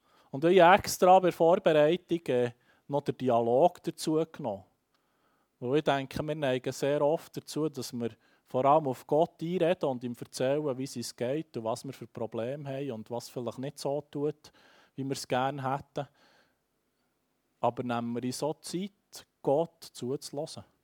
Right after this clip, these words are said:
Ich weiss, einige von euch haben sich auf den Weg gemacht, äh, sie haben mit dem Frank zusammen, äh,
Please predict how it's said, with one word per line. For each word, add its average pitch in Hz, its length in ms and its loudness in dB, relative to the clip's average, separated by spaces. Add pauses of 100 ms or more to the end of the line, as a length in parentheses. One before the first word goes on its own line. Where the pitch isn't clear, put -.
(1040)
Ich - 60 -8
weiss, 151 200 4
einige 196 400 4
von 160 140 2
euch 175 180 4
haben 139 160 4
sich 139 200 -4 (200)
auf 139 120 -6
den 131 140 0
Weg 143 300 4
gemacht, 160 520 -4
äh, 127 180 -6
sie 123 300 -8
haben 120 160 -6
mit 120 200 -10
dem 120 80 -12
Frank 135 460 -6
zusammen, 139 380 -4 (520)
äh, 107 300 -8